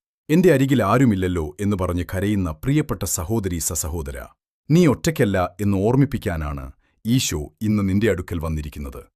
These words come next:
നമ്മൾ നമ്മുടെ ആ മൂന്ന് പ്രധാന നിയോഗങ്ങൾ ഒന്നുകൂടി ഈശോയുടെ സന്നിധിയിൽ സമർപ്പിച്ച് പ്രാർത്ഥിക്കാൻ പോവുകയാണ്.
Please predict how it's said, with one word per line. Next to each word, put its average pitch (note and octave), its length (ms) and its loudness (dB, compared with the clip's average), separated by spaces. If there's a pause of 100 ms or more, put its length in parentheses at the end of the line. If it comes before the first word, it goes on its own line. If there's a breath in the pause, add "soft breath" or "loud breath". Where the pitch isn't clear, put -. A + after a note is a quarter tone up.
(280)
നമ്മൾ F#3 260 6
നമ്മുടെ A#2+ 320 4
ആ A2 120 4
മൂന്ന് A#2 360 4
പ്രധാന G#2+ 460 -2
നിയോഗങ്ങൾ F#2+ 640 -2 (100)
ഒന്നുകൂടി A2 580 2 (260 soft breath)
ഈശോയുടെ B2 480 2
സന്നിധിയിൽ G#2 500 -2
സമർപ്പിച്ച് G#2 540 -4
പ്രാർത്ഥിക്കാൻ F#2+ 640 -6
പോവുകയാണ്. C#2 640 -12